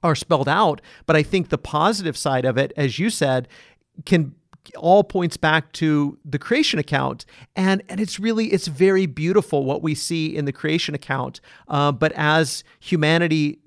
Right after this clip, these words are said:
deviates from that and acts upon their sexual impulses, uh, we see so much brokenness. And I think sometimes one of the mistakes that we make, and we'll, we'll get into this too, I'm sure, later, but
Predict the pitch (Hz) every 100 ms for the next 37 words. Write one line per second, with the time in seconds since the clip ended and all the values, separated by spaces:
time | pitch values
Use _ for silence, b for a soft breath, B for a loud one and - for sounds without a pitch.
0 | 143 156 185 214 196 147 - - 135 117
1 | 123 127 127 - b b 160 156 - 165
2 | 180 - 190 175 160 147 143 - 151 -
3 | 143 175 220 - 131 - 131 147 - b
4 | b - 139 139 135 156 - 170 165 156
5 | - 165 160 156 - - 160 160 135 123
6 | 123 - B B - 196 214 277 - 233
7 | 190 160 135 - _ - 151 180 190 151
8 | 143 - 160 147 - 139 135 131 131 131
9 | 139 127 - 147 151 156 143 127 117 131
10 | - 151 135 123 - 139 127 139 139 107
11 | 139 139